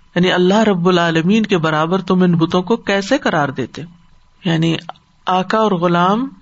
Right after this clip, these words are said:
تو پھر بھی دونوں شکل و صورت میں انسان ہونے میں کچھ نہ کچھ برابر ہیں، مگر اس کے باوجود اسٹیٹس میں برابر نہیں ہے۔ تو اللہ سبحانہ تعالیٰ جو قادر مطلق ہے،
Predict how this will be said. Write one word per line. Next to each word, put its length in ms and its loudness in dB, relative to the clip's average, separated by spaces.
تو 100 0
پھر 260 2
بھی 220 2
دونوں 380 2
شکل 280 0
و 80 2
صورت 360 0
میں 140 0
انسان 400 0
ہونے 280 0
میں 200 0
کچھ 220 0
نہ 120 2
کچھ 180 -2
برابر 440 0
ہیں، 260 0
مگر 180 0
اس 120 -2
کے 100 0
باوجود 440 0
اسٹیٹس 520 0
میں 80 2
برابر 400 0
نہیں 320 0
ہے۔ 120 -8
تو 100 -2
اللہ 240 2
سبحانہ 400 2
تعالیٰ 400 0
جو 120 -2
قادر 440 2
مطلق 480 -2
ہے، 160 0